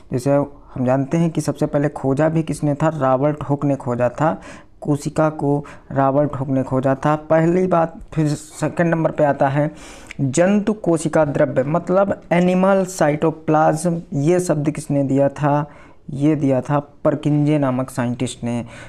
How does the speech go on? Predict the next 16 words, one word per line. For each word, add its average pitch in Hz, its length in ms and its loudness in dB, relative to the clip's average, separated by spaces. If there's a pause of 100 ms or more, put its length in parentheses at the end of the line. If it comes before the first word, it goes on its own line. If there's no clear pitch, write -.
(160)
तो 139 60 0
सबसे 156 340 0
पहले 160 520 2 (540)
किसने 160 280 0
खोजा 160 240 2
था, 190 340 0 (380)
परकिंजे 175 520 2
नामक 165 300 0
साइंटिस्ट 151 460 -2
ने 160 240 0
एनिमल, 160 480 2 (2000)
एनिमल 180 320 4
साइटोप्लाज्म 156 600 2
को 165 160 0
खोजा 120 340 0
था। 117 260 -2